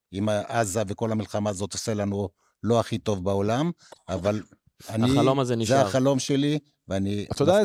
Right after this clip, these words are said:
Speaker 1: מבטיח שאני
Speaker 3: שאלה יש לי
Speaker 1: אבצע את
Speaker 3: פתאום,
Speaker 1: זה.
Speaker 3: פתאום קלטתי, דיברת על שיתוף פעולה, אז עד לפני כמה שנים היה שיתוף פעולה בין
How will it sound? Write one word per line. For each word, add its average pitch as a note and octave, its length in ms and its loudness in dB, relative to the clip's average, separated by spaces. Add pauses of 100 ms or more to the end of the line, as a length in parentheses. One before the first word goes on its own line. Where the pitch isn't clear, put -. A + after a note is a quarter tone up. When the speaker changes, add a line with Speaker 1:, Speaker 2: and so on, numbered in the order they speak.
Speaker 1:
מבטיח D#3 100 4
שאני F3+ 140 4
Speaker 3:
שאלה G3 120 6
יש G3 60 2
לי A2 60 2
Speaker 1:
אבצע - 120 0
את - 40 0
Speaker 3:
פתאום, G3 120 2
Speaker 1:
זה. F#2 120 -8
Speaker 3:
פתאום E3+ 200 0
קלטתי, E3 400 4
דיברת B2+ 280 4
על C#3 100 4
שיתוף C3 300 -6
פעולה, D3+ 440 0
אז G2+ 420 -8
עד A#2+ 180 -2
לפני A#2+ 320 -4
כמה C3 220 -2
שנים B2 320 -2
היה A#2 100 2
שיתוף A2+ 280 -6
פעולה A#2 240 2
בין A2+ 300 -2